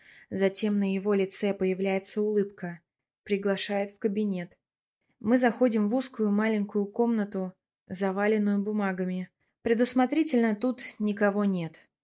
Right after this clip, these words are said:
Не узнал вас сначала. Говорит, садится за стол, как будто я правда пришла за юридической консультацией. «Давайте сразу к делу», тороплю его, потому что волнуюсь, что кто-нибудь нас прервет, а я так ничего и не узнаю.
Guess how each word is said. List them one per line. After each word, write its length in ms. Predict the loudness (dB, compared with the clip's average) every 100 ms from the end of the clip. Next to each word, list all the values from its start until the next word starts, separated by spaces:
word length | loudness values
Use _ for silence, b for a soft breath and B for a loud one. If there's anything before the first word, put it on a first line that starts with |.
| -4
Не 200 | 2 4
узнал 340 | 4 2 2
вас 200 | 2 -2
сначала. 600 | -2 -4 -2 -4 -4 -8 -14 _ -8
Говорит, 540 | 0 2 4 4 0
садится 520 | -2 -4 -2 -6 -4
за 160 | -2 -2
стол, 320 | -2 0 2
как 260 | 2 0 0
будто 240 | -4 -2
я 340 | -2 0 0 -2 -4
правда 400 | 0 0 0 -2
пришла 440 | -4 -4 -2 0
за 120 | 0 -2
юридической 760 | -2 -2 -2 -4 -4 -4 -2
консультацией. 1040 | -2 -2 0 0 -2 -4 -4 -8 -8 -10 _ _ _ _ _ _ _ _ -4
«Давайте 460 | 4 6 6 2
сразу 280 | 0 0 0
к 40 |
делу», 440 | 0 0 0 -2 -10 _ _
тороплю 420 | -4 -2 -2 -2 0
его, 380 | 0 -4 -6 -8 _
потому 320 | -8 -4 -2
что 200 | -2 -2
волнуюсь, 560 | 0 0 2 2 2 -2
что 220 | -6 -6
кто-нибудь 640 | -4 0 2 2 0 -2
нас 340 | -2 -2 -4 -6
прервет, 640 | -4 -2 -2 -4 -6 -12 _
а 120 | -6 -4
я 200 | -2 -2
так 340 | -2 -4 -2
ничего 480 | -4 -2 -6 -4 -2
и 80 | -2
не 120 | -2
узнаю. 540 | -2 -4 -4 -6 -10